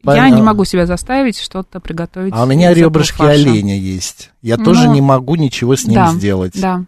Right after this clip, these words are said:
Speaker 2: Не привыкла я.
Speaker 1: Друзья, тема программы, э, мясо, э, значит, диких животных, э, дикое мясо, вообще дичь, что это такое, откуда она берётся, а, и что можно назвать дичью. У нас на связи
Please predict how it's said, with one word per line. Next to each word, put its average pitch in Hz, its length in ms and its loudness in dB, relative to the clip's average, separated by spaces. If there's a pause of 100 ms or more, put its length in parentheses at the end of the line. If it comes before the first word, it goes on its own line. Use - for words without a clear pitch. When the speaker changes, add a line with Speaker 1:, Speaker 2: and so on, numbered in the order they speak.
Speaker 2:
Не 214 240 4
привыкла 180 500 -4
я. 170 280 -10
Speaker 1:
Друзья, 165 580 2
тема 180 380 0
программы, 160 640 2
э, 127 560 2
мясо, 135 760 2
э, 120 380 2
значит, 117 380 -4
диких 127 340 -2
животных, 127 800 0
э, 107 280 2
дикое 143 500 0
мясо, 110 480 -2
вообще 131 400 0
дичь, 143 500 -2
что - 240 2
это 131 160 0
такое, 143 440 2
откуда 131 340 0
она 123 160 0
берётся, 127 680 0 (260)
а, 120 200 2
и 131 100 -2
что 185 280 0
можно 156 360 0
назвать 139 560 2
дичью. 110 500 -6 (220)
У 139 80 2
нас 175 220 0
на 185 100 2
связи 190 560 2